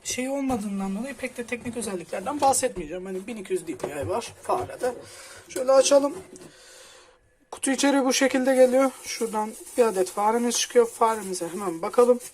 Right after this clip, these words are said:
Biz bu şekilde. Mavi bir scroll'u var.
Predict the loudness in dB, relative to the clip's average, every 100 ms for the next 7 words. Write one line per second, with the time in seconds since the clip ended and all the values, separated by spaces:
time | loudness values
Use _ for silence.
0 | -20 -8 -8 -4 -4 -2 -2 -4 -2 -2
1 | -2 -10 _ _ _ _ _ _ -20 _
2 | _ _ _ _ _ _ _ _ _ _
3 | _ _ _ _ _ _ _ _ _ _
4 | _ _ _ _ -20 -20 _ _ 4 8
5 | 8 8 4 4 4 4 6 8 8 8
6 | 8 6